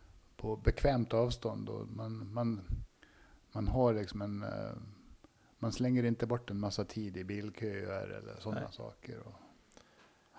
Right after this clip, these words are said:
Speaker 2: Jag kommer ihåg när jag sökte jobb <clears throat> tjugohundrasju. Då satt jag och funderade på, men vad är, vad är okej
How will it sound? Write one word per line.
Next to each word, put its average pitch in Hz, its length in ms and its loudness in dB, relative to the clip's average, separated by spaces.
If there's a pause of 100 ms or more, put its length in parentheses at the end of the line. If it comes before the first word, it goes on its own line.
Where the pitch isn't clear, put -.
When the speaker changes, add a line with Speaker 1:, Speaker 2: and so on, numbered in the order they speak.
Speaker 2:
Jag 123 100 8
kommer 147 160 6
ihåg 135 120 8
när 139 80 4
jag 135 100 4
sökte 131 300 2
jobb 147 300 2 (540)
<clears throat> - 600 -20
tjugohundrasju. 120 920 -2 (1700)
Då 165 280 -2
satt 139 180 -4
jag 135 160 -4
och 185 60 -10 (160)
funderade 120 380 0
på, 123 140 -4
men 135 240 -4
vad 139 240 4
är, 135 140 0
vad 139 180 -2
är 135 60 0
okej 139 480 -2